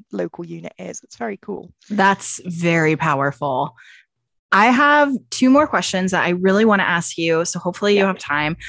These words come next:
Speaker 2: um,
Speaker 1: Yeah.
Speaker 2: because they're my, my favorite. One of them is my
Speaker 1: <laughs>
Speaker 2: favorite question to ask, and the other one is new to this series. But, um, so first of all,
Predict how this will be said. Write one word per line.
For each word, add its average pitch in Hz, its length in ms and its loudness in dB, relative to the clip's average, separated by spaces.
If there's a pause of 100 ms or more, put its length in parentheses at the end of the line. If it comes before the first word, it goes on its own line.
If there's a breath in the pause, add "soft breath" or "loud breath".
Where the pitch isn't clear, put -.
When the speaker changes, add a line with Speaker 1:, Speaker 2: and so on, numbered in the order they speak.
(180 loud breath)
Speaker 2:
um, 180 280 4
Speaker 1:
Yeah. 185 80 4
Speaker 2:
because 180 440 0
they're 180 180 2
my, 165 360 0 (160)
my 160 500 0
favorite. 208 520 2
One 220 180 4
of 254 80 6
them 247 160 6
is 254 140 2
my - 120 0
Speaker 1:
<laughs> - 120 -4
Speaker 2:
favorite 220 200 4
question 202 300 -2
to 147 60 0
ask, 170 300 -2
and 180 100 -2
the 170 100 -2
other 185 160 0
one 175 120 0
is 170 200 -6
new 165 200 -12
to 160 260 -8 (240)
this - 180 -12
series. 139 520 -2
But, 160 280 0 (340 loud breath)
um, 170 480 2
so 175 240 2
first 262 300 0
of 214 60 -2
all, 143 280 2